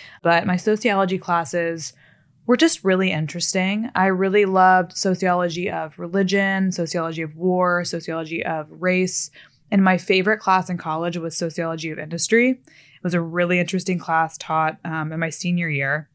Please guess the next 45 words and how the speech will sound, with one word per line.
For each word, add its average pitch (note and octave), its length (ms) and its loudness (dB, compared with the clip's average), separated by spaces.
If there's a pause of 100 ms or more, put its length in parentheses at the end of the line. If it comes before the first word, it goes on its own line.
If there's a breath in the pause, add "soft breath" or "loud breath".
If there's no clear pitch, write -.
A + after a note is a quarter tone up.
(520 soft breath)
And F#3 100 2
it F3 40 4
was E3+ 100 2
taught F#3+ 200 0
by F#3+ 120 2
a F3 100 4
Harvard E3+ 720 -2 (220)
guy F3+ 220 6
who F3 180 -2
had E3+ 180 -2
graduated D#3+ 320 -2
from D#3+ 120 -6
Harvard D3+ 380 -2
and D3 140 -4
became D3+ 220 -4
a C#3+ 80 -4
professor. D3 560 -4 (160)
And E3 300 -2 (320 loud breath)
that's G#3 180 4
when B3 60 4
I A#3+ 60 6
realized G3+ 300 4
I F3 40 0
probably E3 240 -4
shouldn't E3+ 200 -2
have D#3 80 -4
gone D#3 240 0
to D#3+ 100 -6
a D#3+ 40 -6
s-, - 180 -4 (140)
to F3+ 160 -2
A - 40 0
and F3 220 4
M. G3+ 340 2
The E3 180 -2
way D#3+ 160 2
that E3 120 -2
his E3 140 -2
style D3+ 300 0
of C#3+ 100 -6
teaching D#3 360 -6
was D3 180 -8
very D#3 340 0
similar E3 500 -4
to D3+ 540 -4